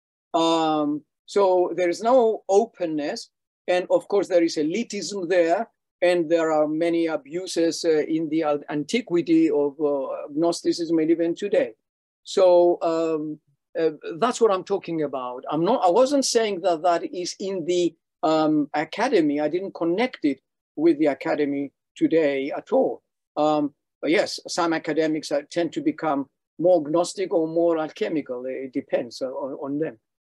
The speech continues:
But, uh, this is what I was referring to. A closed system, which is, uh, uh, like, uh,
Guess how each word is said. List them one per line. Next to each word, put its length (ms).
But, 300
uh, 360
this 200
is 80
what 140
I 40
was 240
referring 520
to. 140
A 60
closed 560
system, 580
which 360
is, 300
uh, 320
uh, 420
like, 360
uh, 240